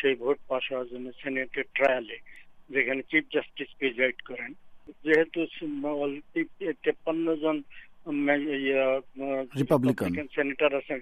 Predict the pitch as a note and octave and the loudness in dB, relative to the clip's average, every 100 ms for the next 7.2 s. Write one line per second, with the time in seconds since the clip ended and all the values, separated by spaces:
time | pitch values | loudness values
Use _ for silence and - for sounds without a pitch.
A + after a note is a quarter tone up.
0 | - C#3 - D3+ C#3+ C3+ C#3+ C#3 C3+ B2+ | 2 2 0 -4 -4 -4 -4 -4 -4 -4
1 | - C#3+ C#3+ - C3 B2 B2 - - - | -6 -6 -6 -8 -8 -8 -10 -14 -14 -16
2 | - - D#3 D#3 D#3+ E3 F3 E3 - D#3 | -8 4 4 6 2 4 4 2 2 0
3 | D3+ - F#3 E3+ D3+ C#3 C3+ C3 C#3 C#3 | 0 2 4 4 2 2 2 0 -2 0
4 | C3+ C3+ B2+ B2+ B2 C#3 B2 B2+ - B2 | 0 -4 -4 -6 -6 -8 -10 -10 -8 -8
5 | - - C#3+ C3 B2+ - B2 - B2+ A2 | -8 -10 -8 -6 -6 -8 -12 -10 -12 -10
6 | A#2+ B2 B2+ D#3 C#3+ C#3+ B2+ A#2+ B2 A2+ | -10 -8 -4 -2 -2 -2 -4 -6 -10 -14
7 | A#2 | -16